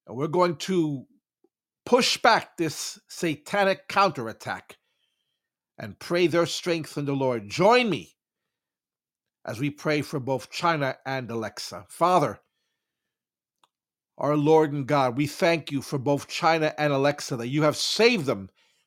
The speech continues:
from the enemy's camp, delivering them from bondage, convicting them of their sin, leading them to the throne of grace. Holy Spirit, we thank you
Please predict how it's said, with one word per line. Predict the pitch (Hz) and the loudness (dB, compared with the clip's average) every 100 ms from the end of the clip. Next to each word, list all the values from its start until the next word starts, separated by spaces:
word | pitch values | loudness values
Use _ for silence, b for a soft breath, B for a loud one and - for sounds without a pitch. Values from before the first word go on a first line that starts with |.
| _ _ | _ _
from | - 165 | -2 0
the | 160 160 | 4 4
enemy's | 170 170 156 - | 4 2 0 -2
camp, | - 156 127 113 | 0 0 0 0
delivering | 175 185 226 214 208 175 | 2 6 4 6 4 4
them | 147 170 | 2 0
from | 156 180 165 | 0 -2 0
bondage, | 131 160 165 110 92 78 - - _ _ _ _ _ _ _ _ - | 4 6 6 2 -8 -12 -14 -14 _ _ _ _ _ _ _ _ -12
convicting | 160 139 113 208 196 175 | -6 -2 2 2 2 2
them | 180 170 | 2 0
of | 143 | -2
their | 117 151 | 0 0
sin, | 143 - 160 107 85 - _ _ _ _ _ _ _ - | 0 -2 -2 -2 -8 -20 _ _ _ _ _ _ _ -12
leading | 127 185 196 156 | -4 -2 0 0
them | 120 107 - | -2 -8 -6
to | 135 | -6
the | 120 | -6
throne | - 170 156 | -4 0 2
of | 151 123 | 2 -2
grace. | 135 123 104 - - - _ _ _ | -4 -4 -4 -4 -4 -6 _ _ _
Holy | - 190 160 156 | 4 4 4 2
Spirit, | - - 180 143 | -2 0 2 2
we | 123 143 | 2 -2
thank | - - 165 151 - | -2 2 2 2 -6
you | - | -18